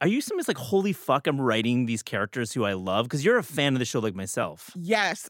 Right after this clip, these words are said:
Speaker 2: I was a fan from the first season.
Speaker 1: Me too.
Speaker 2: I still can't, I mean, the most shocking thing to me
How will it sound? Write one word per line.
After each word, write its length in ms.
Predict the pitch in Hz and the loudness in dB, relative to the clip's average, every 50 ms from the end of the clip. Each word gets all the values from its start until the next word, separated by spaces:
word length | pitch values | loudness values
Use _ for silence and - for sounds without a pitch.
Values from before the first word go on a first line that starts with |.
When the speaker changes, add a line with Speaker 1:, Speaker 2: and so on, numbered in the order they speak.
| - - | -2 0
Speaker 2:
I 120 | 208 214 | 0 0
was 100 | 240 240 | 2 0
a 60 | 240 | -4
fan 440 | - - 233 214 208 202 208 196 190 - - | -2 -2 -2 0 0 0 0 0 -4 -6 -10
from 400 | - - - 196 180 175 175 175 - _ | -12 -8 -4 -2 0 0 -2 -2 -6 _
the 160 | - 180 170 180 | -6 -8 -8 -8
first 500 | - - - 196 190 220 240 - - - | -8 -10 -6 -4 -4 -4 -4 -4 -6 -6
season. 480 | - 214 208 196 190 196 196 196 196 196 | -4 -4 -4 -2 0 -2 -2 -2 -2 -4
Speaker 1:
Me 80 | 190 - | -4 -6
too. 60 | - 160 - - - - - - | -8 -12 -14 -16 -18 -10 -2 0
Speaker 2:
I 180 | 330 349 359 | 2 2 2
still 560 | 311 - - - - - 277 277 294 320 330 | 0 -2 -6 -8 -6 -2 0 0 2 0 -2
can't, 320 | - - - 262 269 247 - - | -4 -4 -2 -2 -2 0 0 0
I 60 | 233 | 2
mean, 340 | 233 233 226 226 226 226 220 - - | 2 2 2 2 0 0 -2 -4 -4
the 160 | - 196 202 | 0 2 4
most 280 | 208 214 208 240 285 - | 4 6 4 4 2 2
shocking 500 | - - 220 226 214 - - 214 208 202 | 0 0 2 2 2 0 0 -2 -2 -2
thing 320 | - 196 175 170 170 160 | -2 -2 -2 -2 -2 -4
to 180 | - - - 185 | -4 -4 -2 -2
me 400 | 165 151 151 147 147 147 143 | 0 0 0 0 -2 -2 -4